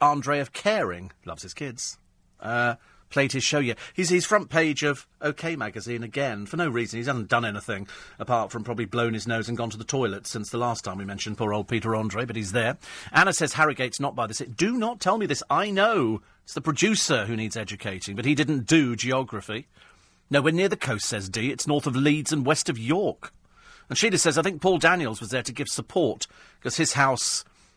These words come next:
uh, is flooded. It was badly flooded last time, too." Yeah, but, I mean, the last thing the people of Staines want, leave the balloons. Don't touch the balloons, all right? Just leave them.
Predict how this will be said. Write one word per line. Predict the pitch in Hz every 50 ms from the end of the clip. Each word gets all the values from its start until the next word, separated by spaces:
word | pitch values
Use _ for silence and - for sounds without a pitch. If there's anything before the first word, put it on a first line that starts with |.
| _ _ -
uh, | - 127 127 127 127 123 -
is | - 127 -
flooded. | - 160 151 143 101 101
It | 123
was | 117 107
badly | 156 156 156 120 123 113
flooded | - - 131 113 120 110
last | 123 120 120 113 - -
time, | - 127 123 120 120 120
too." | - - - 156 143 120 104 95 95 _ _ - - - - _ -
Yeah, | - 170 160 135 123 120
but, | 110 147 151
I |
mean, | 156 165
the | 156 160
last | 170 190 226 202 -
thing | - 123 113
the | 120
people | - 147 139 104 123
of | 120
Staines | - - - - 156 160 156 131 113 - -
want, | 101 85 87 110 - - -
leave | - 147 147 143
the | -
balloons. | 123 123 120 113 101 98 104 104 - - - _ _ _ _ _ _ _ _
Don't | - 143 143
touch | - 143 127 - -
the | 113
balloons, | 101 101 101 101 98 101 104 - -
all | - 160
right? | 185 208
Just | 185 - 123 - 135
leave | 127 127 113
them. | - 110 113